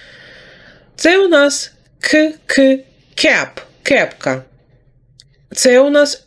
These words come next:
Е, Е, ant, мурашка. А це у нас Б, Б, bat. Отже, саме вона починається,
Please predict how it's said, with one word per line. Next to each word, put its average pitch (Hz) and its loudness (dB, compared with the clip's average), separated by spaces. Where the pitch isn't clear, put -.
Е, 240 -2
Е, 208 -2
ant, 160 -2
мурашка. 202 0
А 285 2
це 330 0
у 330 2
нас 302 0
Б, 269 2
Б, 208 -2
bat. 214 0
Отже, 254 2
саме 302 0
вона 269 4
починається, 196 0